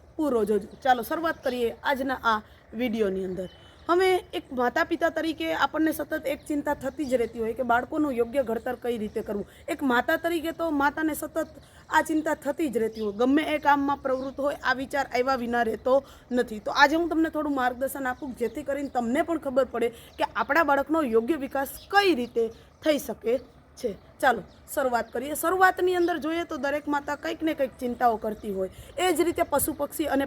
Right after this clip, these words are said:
પ્રાણીઓ છે એની અંદર પણ જે માદા છે, મતલબ કે માતા છે, બરાબર, એ પોતાના બાળકની ચિંતા કરતી હોય છે. એમાં સૌથી જો કોઈ વિશિષ્ટ વાત હોય ને તો ગરુડ માદાની છે. ગરુડ માદા છે ને એ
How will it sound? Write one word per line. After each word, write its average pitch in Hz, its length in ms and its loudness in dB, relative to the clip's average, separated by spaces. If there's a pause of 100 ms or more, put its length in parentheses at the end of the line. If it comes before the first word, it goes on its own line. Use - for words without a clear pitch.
પ્રાણીઓ 277 420 2 (120)
છે 247 120 2 (320)
એની 359 220 6
અંદર 349 260 6
પણ 339 260 2
જે 285 120 6 (220)
માદા 269 300 4 (100)
છે, 247 100 0
મતલબ 254 360 -4
કે 302 80 -4
માતા 247 380 0
છે, 262 160 -2 (320)
બરાબર, 269 340 0
એ 302 140 -8
પોતાના 311 420 0
બાળકની 254 460 4
ચિંતા 254 300 -4 (180)
કરતી 269 320 0
હોય 202 180 0
છે. 202 100 -6 (200)
એમાં 381 300 6
સૌથી 381 360 4
જો 370 60 2
કોઈ 359 260 -2
વિશિષ્ટ 330 480 -2
વાત 320 240 -2
હોય 330 180 0
ને 233 60 -4 (240)
તો 349 80 -2
ગરુડ 277 340 6 (100)
માદાની 196 420 -2
છે. 190 100 -10 (380)
ગરુડ 381 420 6
માદા 349 320 6
છે 370 80 0
ને 349 160 2
એ 311 140 -6